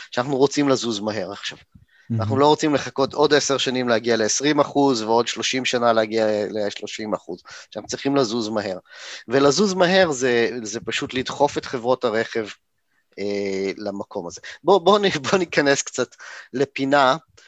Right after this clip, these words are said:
Speaker 1: שאם נתרגם את זה אחר כך לאנגלית, אני אכנס להרבה צרות עם, אה, עם כל מיני אנשים. תראה.
Speaker 2: אוקיי, יישאר בעברית.
Speaker 1: לא, לא, זה בסדר גמור,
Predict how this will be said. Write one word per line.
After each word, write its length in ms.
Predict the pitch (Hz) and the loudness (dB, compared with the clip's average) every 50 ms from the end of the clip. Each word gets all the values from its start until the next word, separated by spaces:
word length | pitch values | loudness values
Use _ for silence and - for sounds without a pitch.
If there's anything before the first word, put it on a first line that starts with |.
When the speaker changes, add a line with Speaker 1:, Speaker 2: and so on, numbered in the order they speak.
| _ _ - | _ _ -12
Speaker 1:
שאם 280 | - - 131 123 120 | -8 -6 -4 -4 -2
נתרגם 540 | 120 117 - 131 117 117 110 127 131 135 147 | -4 -4 -2 -2 -4 0 0 0 2 2 2
את 80 | 143 113 | 2 2
זה 100 | 127 120 | 2 2
אחר 160 | - 131 123 | 2 2 0
כך 180 | - 127 - | -2 -2 0
לאנגלית, 460 | 131 120 117 117 113 120 131 131 - 127 | 2 2 2 2 0 0 0 0 0 0
אני 160 | 117 113 107 | -2 -2 -4
אכנס 360 | - - 110 113 120 - - | -4 -4 -4 -4 -4 -2 0
להרבה 300 | 123 110 107 104 107 123 | 0 0 2 0 -2 -2
צרות 460 | - - 127 117 104 117 117 113 - | -2 0 -2 2 2 2 2 2 -2
עם, 200 | 113 110 110 113 | -6 -6 -4 -4
אה, 240 | 110 107 104 104 101 - | -2 -2 -2 -2 -4 -4
עם 160 | 98 104 104 | -6 -8 -10
כל 220 | - - 143 143 | -2 0 0 2
מיני 260 | 147 147 123 113 107 107 | 2 2 0 0 -2 -2
אנשים. 420 | 104 104 - - - 95 104 123 - _ _ _ - - - - - - - - - - | -2 -4 -4 -4 -4 -4 -6 -10 -12 _ _ _ -20 -20 -18 -18 -18 -18 -18 -16 -12 0
תראה. 200 | - 156 143 131 | 2 4 4 6
Speaker 2:
אוקיי, 180 | 123 139 139 135 - - - - - | 6 4 4 2 -2 -8 -16 -12 -4
יישאר 280 | 156 - - 165 170 165 | 0 4 6 6 8 8
בעברית. 480 | 185 156 127 123 123 117 - - - - 123 - - | 8 6 6 4 2 0 -2 -4 -8 -8 -8 -8 -8
Speaker 1:
לא, 300 | - 175 170 156 190 233 | -10 -2 2 4 6 6
לא, 140 | 240 233 202 | 6 6 6
זה 120 | 165 170 170 | 4 4 2
בסדר 360 | 165 160 - 196 190 185 180 | 2 2 2 2 2 4 4
גמור, 340 | 175 175 160 147 131 113 | 4 2 4 2 2 0